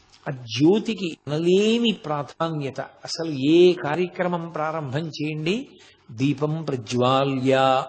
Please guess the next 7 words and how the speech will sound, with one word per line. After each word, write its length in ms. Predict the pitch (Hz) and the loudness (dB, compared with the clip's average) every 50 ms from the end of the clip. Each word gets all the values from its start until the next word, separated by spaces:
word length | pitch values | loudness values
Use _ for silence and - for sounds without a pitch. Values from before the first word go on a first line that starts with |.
| - - - | -10 -10 -8
అంటూ 220 | 147 147 147 175 | -8 -4 -4 -6
దీపం 480 | 147 113 113 151 170 170 170 - 175 165 | -6 -4 -2 0 0 0 0 -2 -4 -4
వెలిగించే 580 | 160 160 - _ _ - - 147 139 180 202 | -4 -6 -8 _ _ -8 -8 -6 -2 -2 -2
ప్రారంభం 640 | 202 - - 147 143 151 160 135 110 135 151 165 151 | -2 -2 -8 -10 -8 -8 -10 -10 -10 -10 -10 -10 -12
చేస్తాం. 320 | 127 117 - - 139 127 - _ _ _ _ _ - - _ _ _ _ _ - | -12 -12 -12 -12 -14 -18 -20 _ _ _ _ _ -20 -20 _ _ _ _ _ -12
ఎందుకని 560 | 156 156 165 190 185 - 190 185 190 190 185 | -12 -8 -6 -6 -6 -6 -6 -8 -8 -8 -10
అంటే 400 | 180 170 160 196 202 208 220 208 | -12 -12 -10 -8 -8 -8 -8 -10